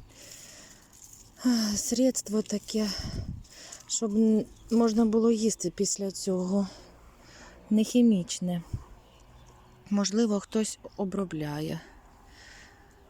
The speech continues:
Бо в сусіда, це в нас тут дідусь живе, у нього такий гарний щавель, один в один, отакий гарненний, дебелий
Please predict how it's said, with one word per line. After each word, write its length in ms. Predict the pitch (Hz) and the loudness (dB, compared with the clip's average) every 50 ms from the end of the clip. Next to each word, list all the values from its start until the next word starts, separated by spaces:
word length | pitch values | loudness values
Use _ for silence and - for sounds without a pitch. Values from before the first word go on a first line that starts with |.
| - - - | -16 -8 -2
Бо 300 | 196 208 226 226 220 202 - - - - - - - | 2 4 4 4 2 0 -4 -12 -20 -20 -20 -16 -12
в 40 | - | -6
сусіда, 680 | - 240 247 - - - 302 320 294 240 214 196 175 - - - - - - - - - - - - - _ - | -2 -2 -2 -2 -2 -2 0 2 2 2 2 2 -2 -6 -12 -18 -18 -20 -20 -20 -20 -20 -20 -20 -20 -20 _ -8
це 140 | - - 202 | -4 -2 0
в 20 | |
нас 180 | 202 202 202 - | 2 0 0 0
тут 200 | - 202 190 180 | -2 -4 -4 -2
дідусь 500 | 180 202 185 180 202 202 190 - - 196 | -2 -4 -2 0 -2 -2 -2 -2 -4 -4
живе, 380 | 190 185 196 190 185 196 190 - - - - - - - - - - - - - | -4 -4 -4 -2 -2 -4 -4 -6 -10 -18 -20 -20 -20 -20 -20 -20 -20 -20 -8 -2
у 120 | - 208 | 0 2
нього 480 | 214 214 220 226 220 220 202 214 208 202 - - _ _ _ | 4 6 6 6 4 4 4 2 0 0 -2 -8 _ _ _
такий 440 | - 214 208 - - - 233 233 220 | -4 -4 -4 -4 -2 0 2 2 2
гарний 500 | 202 196 190 185 180 180 185 180 185 180 | 2 0 0 0 0 -2 -2 -2 -2 -2
щавель, 640 | - - - 196 185 180 175 185 185 185 180 185 | -4 -4 -4 -4 -4 -2 0 0 0 0 0 0
один 380 | 190 196 180 175 208 208 214 202 | 0 -2 0 2 2 2 2 0
в 100 | 185 190 | 0 0
один, 480 | 202 196 180 185 226 247 262 262 240 220 - - - - - - - - - - - - - _ _ _ | 0 0 2 4 4 6 6 4 2 0 -4 -14 -20 -20 -20 -20 -20 -20 -20 -20 -20 -20 -20 _ _ _
отакий 560 | - 190 185 - 196 196 - - - 190 185 | -6 -6 -4 -6 -8 -8 -8 -6 -4 -4 -4
гарненний, 640 | 175 175 180 175 180 180 185 196 208 202 190 180 175 170 | -2 -2 -2 -2 -2 -2 0 0 0 0 0 0 -2 -2
дебелий 680 | 170 180 185 175 180 196 208 208 196 180 175 165 | 0 -2 -2 0 0 0 0 2 0 0 -2 -4